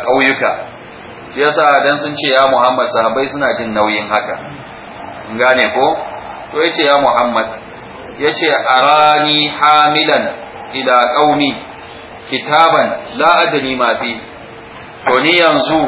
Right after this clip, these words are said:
wannan wasiƙar kawai zan ɗauka na kai ma mutane na ban san me ta ƙunsa ba. Ka sahifatil mutalammis,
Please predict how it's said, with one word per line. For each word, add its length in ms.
wannan 320
wasiƙar 540
kawai 240
zan 240
ɗauka 320
na 160
kai 160
ma 160
mutane 480
na 160
ban 180
san 200
me 120
ta 140
ƙunsa 480
ba. 100
Ka 180
sahifatil 840
mutalammis, 720